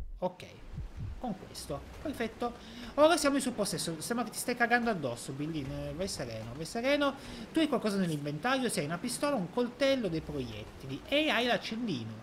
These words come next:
tra l'altro. Interessante. Ok, Billy, ti se-, sembra che ti stai cagando addosso, Billy. Vai, vai. Ma, cioè, veramente, era molto più scaltra Rebecca.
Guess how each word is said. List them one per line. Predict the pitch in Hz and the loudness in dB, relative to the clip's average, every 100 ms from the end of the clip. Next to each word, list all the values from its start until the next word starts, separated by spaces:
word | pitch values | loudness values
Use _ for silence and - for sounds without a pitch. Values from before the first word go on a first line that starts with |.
| - - | -14 -10
tra | 139 | -6
l'altro. | 113 - 110 - 127 117 - - - - - | -6 -8 -14 -12 -12 -12 -14 -14 -16 -16 -12
Interessante. | 147 120 110 - - - - - - - - - - - - - | -10 -8 -10 -12 -12 -12 -12 -12 -14 -14 -14 -16 -16 -16 -14 -10
Ok, | 147 156 | -4 -2
Billy, | 143 175 160 | 0 2 0
ti | 160 190 | -2 -2
se-, | 240 190 | 0 0
sembra | 254 240 | 0 0
che | 180 | 0
ti | |
stai | - 233 | -2 -2
cagando | 190 226 214 | -2 0 0
addosso, | 143 113 - | -2 -8 -8
Billy. | 135 156 151 120 - - - - - - - - - | -6 -4 -4 -6 -10 -14 -14 -14 -16 -16 -16 -14 -2
Vai, | 160 120 117 - 139 | 0 0 -6 -8 -2
vai. | 170 147 120 117 - - - - - - - - | 2 2 -2 -8 -12 -16 -16 -16 -18 -20 -20 -16
Ma, | - - 151 | -16 -14 -10
cioè, | - 170 | -4 -2
veramente, | 127 156 131 131 | -2 -6 -6 -4
era | 131 | -4
molto | 147 190 220 202 | 0 0 0 -4
più | - 160 | -2 -2
scaltra | - - - 165 170 165 170 156 - | -2 -4 0 0 2 0 0 0 -4
Rebecca. | 139 131 113 113 - 120 - | -6 -4 -6 -8 -10 -10 -10